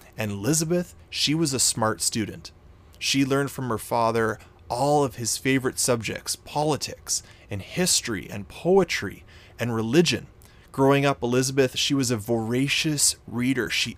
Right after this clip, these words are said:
always had her nose in a book. She was a real bookworm, but she wasn't just book smart. She wasn't just good at school. She really took all of this learning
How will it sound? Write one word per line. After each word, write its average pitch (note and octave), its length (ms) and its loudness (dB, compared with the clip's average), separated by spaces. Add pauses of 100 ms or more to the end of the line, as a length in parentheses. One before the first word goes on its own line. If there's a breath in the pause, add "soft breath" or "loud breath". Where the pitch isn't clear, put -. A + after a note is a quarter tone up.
always D#3 500 4
had C3 380 -2
her B2 180 -2
nose A#2 420 2
in A2+ 60 0
a G#2+ 40 -2
book. B2 300 4
She - 140 -2
was A2+ 160 -2
a G#2 40 -8
real B2 220 2
bookworm, B2 560 0 (480 loud breath)
but D3+ 260 2
she - 160 2
wasn't A#3+ 380 0
just - 460 0 (240)
book D#3+ 180 2
smart. D#3 400 -2 (480 soft breath)
She - 180 -2
wasn't D3 280 0
just E3 200 -4
good D#3 160 0
at C#3 80 -2
school. A2+ 540 -2 (480 soft breath)
She - 220 -2
really F#3+ 320 0
took - 360 -4
all C3+ 240 4
of C#3+ 120 -2
this B2+ 240 -2
learning A2 640 -4